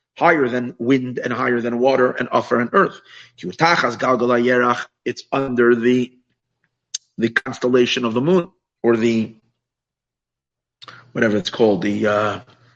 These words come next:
orbit of the moon. Yesh chakira bein hachoykrim b'mohusay. And the philosophers have a question regarding its substance of this fire.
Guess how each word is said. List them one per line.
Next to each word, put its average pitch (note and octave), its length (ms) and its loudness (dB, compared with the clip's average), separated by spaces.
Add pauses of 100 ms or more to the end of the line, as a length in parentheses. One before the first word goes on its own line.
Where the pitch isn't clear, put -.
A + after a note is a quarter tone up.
orbit E3+ 360 4
of G#2 100 -8
the A#2 80 -10
moon. A2 200 -16 (720)
Yesh - 300 -2
chakira D#3+ 640 -2 (2250)
bein C3+ 160 4
hachoykrim B2+ 640 0
b'mohusay. B2 520 -4 (480)
And B2+ 140 -2
the A#2 60 -2
philosophers C3 880 2 (260)
have B2 460 -2
a A#2+ 440 -2 (380)
question C#3 800 0 (380)
regarding C3+ 760 2
its B2+ 240 -10
substance - 800 -8 (840)
of B2 120 2
this A#2+ 180 0
fire. G2 340 0